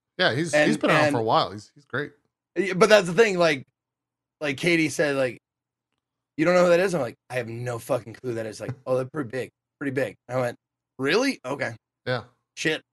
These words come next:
Speaker 2: <laughs> I guess I, I just listen to, like, video game <laughs> O S Ts now. So
Speaker 1: <laughs>
Speaker 2: fucking hell, like, I don't know anybody. <laughs>
Speaker 1: Yeah. Yeah. Kid Cudi's been around for a while. I would, I would say he was around in, like, early two thousand tens,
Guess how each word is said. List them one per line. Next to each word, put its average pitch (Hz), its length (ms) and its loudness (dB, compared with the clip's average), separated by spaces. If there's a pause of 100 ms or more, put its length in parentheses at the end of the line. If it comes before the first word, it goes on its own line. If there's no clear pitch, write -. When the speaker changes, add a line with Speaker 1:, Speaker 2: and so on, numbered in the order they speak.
(220)
Speaker 2:
<laughs> 254 320 0
I 247 160 6
guess 240 220 6
I, 254 180 6
I 185 140 4
just 254 220 -2
listen 247 260 -2
to, 233 80 4
like, 208 320 4
video 208 280 2
game 202 240 2
<laughs> 220 40 -4
O 208 160 4
S 160 280 2
Ts 269 360 -10
now. - 180 -2
So - 140 -4
Speaker 1:
<laughs> - 800 0
Speaker 2:
fucking 156 380 -4
hell, 196 280 6
like, 175 180 0
I 175 140 4
don't 208 160 0
know 190 160 2
anybody. 165 680 -2 (200)
<laughs> - 180 -20
Speaker 1:
Yeah. 123 260 -2 (300)
Yeah. - 120 -8
Kid 135 220 -12
Cudi's 95 260 -8
been - 160 -20
around 98 180 -14
for - 140 -18
a - 40 -14
while. 95 220 -16 (2000)
I 98 60 -6
would, 92 100 -8 (100)
I 123 140 0
would 170 160 -4
say 123 180 -4
he 127 120 -2
was 123 120 -4
around 113 240 -4
in, 107 60 -8
like, 101 260 -8
early 110 340 -6 (120)
two 113 140 -16
thousand 95 440 -6 (240)
tens, 113 440 -10